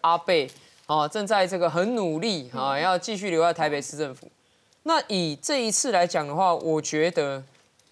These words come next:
Speaker 1: 很多的柯粉他之所以愤怒，是因为他认为柯文哲这一次的作为是违背他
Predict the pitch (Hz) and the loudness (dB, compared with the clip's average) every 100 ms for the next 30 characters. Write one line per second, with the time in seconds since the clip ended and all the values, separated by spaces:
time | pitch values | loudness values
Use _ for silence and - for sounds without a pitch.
0 | - - 180 190 269 277 220 - 226 240 | -16 -4 -2 2 4 4 2 2 2 2
1 | 190 143 180 190 208 185 160 139 - 185 | 2 0 0 0 -4 -4 -4 -4 -4 -4
2 | 180 175 156 175 180 175 139 - 170 175 | -4 -6 -6 -6 -4 -4 -4 -2 2 2
3 | 180 240 262 180 147 135 139 - 196 190 | 2 2 2 2 -2 -4 -6 -6 -4 -2
4 | 156 147 139 139 247 170 156 220 165 151 | -4 -4 -8 -2 -2 -2 -8 -6 -4 -4
5 | - 202 143 131 143 185 151 151 160 190 | -4 -4 -4 -6 -8 -6 -4 -4 -2 -4
6 | 160 165 170 | 0 0 0